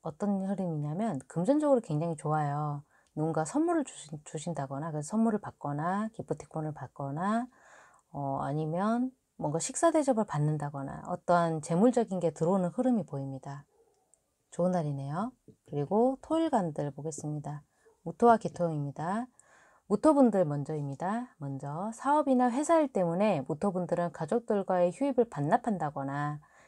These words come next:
자기 자신의 어떤 소중한 시간들을 희생을 하는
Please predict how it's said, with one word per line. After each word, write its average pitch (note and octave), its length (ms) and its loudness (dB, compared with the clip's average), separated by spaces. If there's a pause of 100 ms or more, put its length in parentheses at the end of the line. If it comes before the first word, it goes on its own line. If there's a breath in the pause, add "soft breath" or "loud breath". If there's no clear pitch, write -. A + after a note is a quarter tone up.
(140 soft breath)
자기 G3+ 260 4
자신의 G3 760 0
어떤 D#3 200 -6
소중한 G#3+ 480 0
시간들을 A3 580 0
희생을 C4 520 2
하는 D#3 540 -2